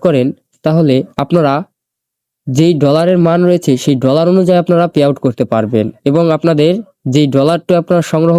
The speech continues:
করবেন, তা স্টেবল থাকবে, কোনো রকম কোনো ছেড়ছাড় হওয়ার কোনো সমস্যা নেই বা টাকা কম পাওয়ার কোনো সমস্যা নেই। কিন্তু এখানে আপনাদের একটি সমস্যা,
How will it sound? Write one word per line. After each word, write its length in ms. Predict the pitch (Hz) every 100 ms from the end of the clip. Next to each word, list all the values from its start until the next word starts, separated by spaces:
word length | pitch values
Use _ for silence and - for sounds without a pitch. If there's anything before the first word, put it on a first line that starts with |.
| 165
করবেন, 240 | 147 131 131
তা 80 | 151 147 -
স্টেবল 280 | 170 175 165
থাকবে, 280 | 156 131 131 170 - _ _ -
কোনো 140 | 165 185
রকম 180 | 185 175 -
কোনো 180 | 139 165 226 _ _ _ -
ছেড়ছাড় 460 | 165 170 - 175 151
হওয়ার 240 | 143 175 -
কোনো 180 | 156 180 240 - _ _ _
সমস্যা 440 | - 151 143 - 135
নেই 180 | 120 110 - -
বা 120 | 143 156 196 -
টাকা 240 | 156 175 175
কম 180 | 175 175
পাওয়ার 260 | 170 151 180
কোনো 200 | 156 160 -
সমস্যা 340 | 123 123 -
নেই। 180 | 117 107 - _ - - - _
কিন্তু 300 | 175 190 175 147 202
এখানে 240 | 147 175 180 180
আপনাদের 240 | 185 180
একটি 120 | 175 180
সমস্যা, 320 | 156 160 -